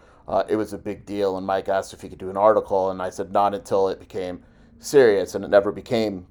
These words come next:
serious. But, um, that's where it is with Bijan Cortez, um, and, and so, uh, it's, it's intriguing, <laughs> should I say. Um, it's gonna be a, a long discussion,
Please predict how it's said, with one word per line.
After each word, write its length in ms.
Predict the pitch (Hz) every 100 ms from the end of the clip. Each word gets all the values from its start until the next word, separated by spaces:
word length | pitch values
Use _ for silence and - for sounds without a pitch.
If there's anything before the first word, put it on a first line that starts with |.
| _ -
serious. 600 | - 87 82 87 - - -
But, 320 | 95 92 - _ _ - - _ -
um, 480 | 98 95 92 87 - _ _ _ _
that's 280 | 113 110 -
where 160 | 107 101
it 60 |
is 180 | 104 98
with 180 | 98 -
Bijan 460 | 104 101 101 95
Cortez, 640 | - 95 123 113 107 104 - _ _ _ _
um, 420 | - 92 90 92 -
and, 80 | 90
and 240 | 76 98
so, 480 | - 101 95 92 87 - _ _ _ _ _ _ _ _ - -
uh, 220 | 101 101
it's, 280 | 101 98 -
it's 220 | 104 104
intriguing, 680 | 104 98 - 123 113 92 - _ _
<laughs> 180 | _
should 300 | - - 147
I 100 | 156
say. 300 | 165 - 143 139 - - - -
Um, 440 | 104 101 101 - 104
it's 380 | 107 110 113 117
gonna 180 | 131 127
be 140 | 123
a, 160 | 113 107
a 100 | 110
long 520 | 107 110 117 120 117
discussion, 720 | 110 - - 104 - 98 85